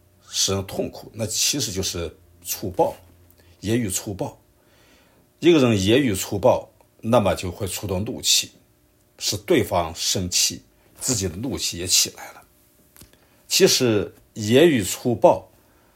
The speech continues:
从生命的角度来看，这是放纵肉体的一个表现，以血气对付血气，最后是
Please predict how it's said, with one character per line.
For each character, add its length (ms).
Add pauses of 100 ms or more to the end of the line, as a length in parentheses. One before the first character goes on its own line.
(160)
从 180
生 320
命 140
的 60
角 180
度 160
来 160
看， 340 (220)
这 140
是 100
放 280
纵 160
肉 260
体 400 (920)
的 160
一 160
个 60
表 220
现， 240 (1900)
以 140
血 260
气 400 (140)
对 120
付 120
血 200
气， 260 (1120)
最 140
后 160
是 320